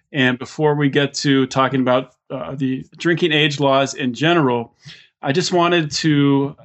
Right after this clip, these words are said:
maybe get a little bit of background information on you. I know you've appeared before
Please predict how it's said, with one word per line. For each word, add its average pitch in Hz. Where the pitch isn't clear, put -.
maybe 165
get 180
a -
little 175
bit 160
of 131
background 139
information 135
on 127
you. 139
I 139
know 160
you've 180
appeared 160
before 175